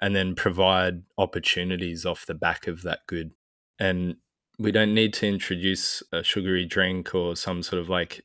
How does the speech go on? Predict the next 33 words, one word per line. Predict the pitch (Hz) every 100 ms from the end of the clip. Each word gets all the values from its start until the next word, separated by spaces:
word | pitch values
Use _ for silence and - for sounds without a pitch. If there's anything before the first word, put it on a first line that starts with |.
| -
extraneous | 87 - 90 87 90 90 -
p-, | - -
product. | - 98 110 135 - -
I | -
think | 87 95 85
instead | 87 85 - 85 87
we | 87
can | - 85
focus | 82 87 85 76 -
more | 80 82
on | 80
the | 85
fan | - 90 87
engagement | 87 85 85 82 85 - 87 - _ _ _ _ _
and | 95
the | 101
different | 101 110 123 113
sort | - 101
of, | 92 95
like, | 90 85 - - _ _ _ _
on-chain | 110 113 107 - 98 98 95
curation | - - 90 85 87 - 92
of | 85 -
culture, | - 85 - - 80 80 -
you | 87
know, | 85
these | 87 90
sorts | - 98 90
of | 87
things | - 87 85 85
that | - 90
we | 85
can | - 85 82